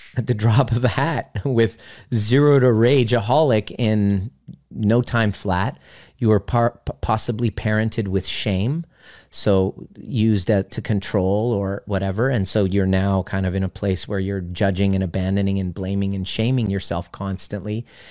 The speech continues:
And so you live with this mask on, and it's exhausting, and it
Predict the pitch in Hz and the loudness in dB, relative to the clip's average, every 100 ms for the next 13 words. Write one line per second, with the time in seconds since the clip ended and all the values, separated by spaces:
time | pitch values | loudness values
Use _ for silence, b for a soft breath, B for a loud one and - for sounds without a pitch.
0 | B B 95 - 104 98 95 _ 98 101 | B B -4 0 0 0 -2 _ -2 0
1 | 104 98 - 135 107 - 92 - 101 131 | 0 -4 -12 -4 -2 0 -2 0 0 0
2 | 131 101 - - - _ _ 107 95 98 | -2 -6 -10 -12 -20 _ _ -6 -2 0
3 | 98 95 - 92 90 104 113 - 98 90 | 0 0 -2 -4 -2 0 -2 -4 -8 -6
4 | 92 | -8